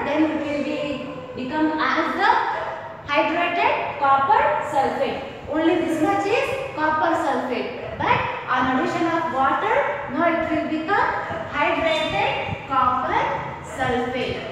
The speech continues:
Hydrated copper sulfate. Whereas similarly, N A two C O three, it is sodium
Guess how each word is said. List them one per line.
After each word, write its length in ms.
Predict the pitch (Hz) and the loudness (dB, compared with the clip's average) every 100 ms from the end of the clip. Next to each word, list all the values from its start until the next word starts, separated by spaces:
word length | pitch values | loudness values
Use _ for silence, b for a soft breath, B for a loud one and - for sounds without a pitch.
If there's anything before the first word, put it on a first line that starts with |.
| - - - - - - | -10 -12 -14 -14 -12 -8
Hydrated 800 | 233 233 233 262 262 254 359 - - - - - - - - - - - - - - - - - - - - | -4 -2 -2 -4 -4 -2 -2 -2 -2 -6 -6 -6 -8 -10 -10 -10 -8 -10 -10 -12 -12 -14 -16 -16 -18 -16 -2
copper 520 | 262 269 262 269 - 302 302 302 302 - - - - - - - - - - - - - - - - - - - - - - - - | 2 2 2 2 4 2 0 -2 -6 -8 -10 -12 -14 -14 -12 -10 -10 -10 -12 -10 -10 -10 -12 -12 -12 -12 -12 -10 -8 -8 -8 -10 -10
sulfate. 680 | - 247 247 - 349 415 - - - - - - - - - - - - - - - - - - - - | -2 0 0 0 0 0 0 -4 -6 -8 -8 -10 -14 -16 -16 -12 -12 -10 -12 -12 -12 -14 -12 -12 -10 -8
Whereas 500 | 247 254 254 262 269 | -2 2 4 4 2
similarly, 640 | 330 320 359 381 403 466 - - - - - - - - | 2 2 4 4 6 6 4 2 -4 -6 -10 -12 -10 -4
N 180 | 269 320 | 2 2
A 160 | - - | 2 4
two 160 | 453 494 | 4 4
C 20 | - 330 320 | 4 2 2
O 60 | 311 302 | 2 2
three, 180 | 269 226 - - | 0 -2 -4 -6
it 80 | - | -2
is 220 | 480 587 - - - - | 2 2 2 -4 -8 -6
sodium 580 | 359 381 392 392 453 | 0 2 2 2 2